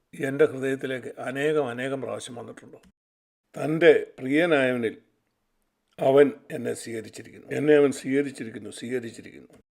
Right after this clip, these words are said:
നിങ്ങൾക്കറിയാമോ, ഈ അനാഥശാലകളിൽ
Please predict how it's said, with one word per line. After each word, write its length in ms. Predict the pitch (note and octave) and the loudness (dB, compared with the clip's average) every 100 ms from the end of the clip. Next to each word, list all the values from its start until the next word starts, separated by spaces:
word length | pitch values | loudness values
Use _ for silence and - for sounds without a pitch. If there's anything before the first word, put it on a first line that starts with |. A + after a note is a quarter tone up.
| _ | _
നിങ്ങൾക്കറിയാമോ, 720 | C#3+ C#3 C#3 C#3 A#2+ A2+ G#2 D#2+ _ _ _ _ _ - | -8 -2 0 0 0 -2 -6 -14 _ _ _ _ _ -14
ഈ 100 | C3+ B2+ | -4 -2
അനാഥശാലകളിൽ 880 | A2+ B2+ B2+ C3 B2 G#2+ F#2+ - | 0 0 0 0 -2 -4 -6 -12